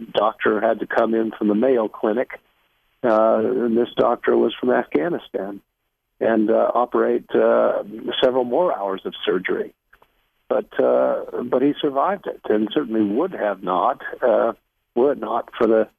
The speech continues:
heroic actions of these two doctors. And I, I can tell you, I'm glad that, uh, that they're here. They're like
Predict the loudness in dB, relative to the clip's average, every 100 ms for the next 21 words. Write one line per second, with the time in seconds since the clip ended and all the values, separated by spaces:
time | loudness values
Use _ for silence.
0 | -4 2 4 4 2 0 0 0 -2 0
1 | 0 0 -2 0 0 0 -2 -2 -2 -2
2 | -14 _ _ _ _ _ _ -2 0 2
3 | 2 0 -2 2 2 4 2 0 -2 -2
4 | -2 -4 -6 -6 0 2 2 0 -6 -4
5 | -4 0 0 0 -4 -20 _ _ _ -6
6 | -2 0 0 -2 -2 -8 -16 -4 0 2
7 | 2